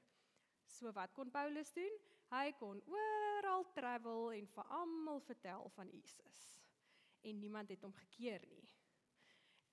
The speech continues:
En die Jode kon nie dit doen nie, want hulle was nie Romeinse burgers nie. Die ander ding was dat Paulus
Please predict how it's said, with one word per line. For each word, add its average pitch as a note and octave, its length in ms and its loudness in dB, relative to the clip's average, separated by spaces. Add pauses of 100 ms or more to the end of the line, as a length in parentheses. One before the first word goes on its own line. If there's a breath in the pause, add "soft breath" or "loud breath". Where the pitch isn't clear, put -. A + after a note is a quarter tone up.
En A3 120 -4
die G#3+ 120 -2
Jode A3 260 0
kon A3+ 180 -4
nie G3+ 100 -2
dit F#3 180 -8
doen G3+ 140 -4
nie, - 220 -10 (140)
want G3+ 180 -8
hulle G3+ 160 -2
was G3+ 160 -4
nie B3 80 -6
Romeinse G3+ 460 -6
burgers G3+ 560 -6
nie. - 200 -16 (720 loud breath)
Die - 140 -2
ander G#4+ 260 6
ding C4+ 220 2
was A#3 260 2
dat C4+ 160 0 (420 loud breath)
Paulus F#4+ 460 6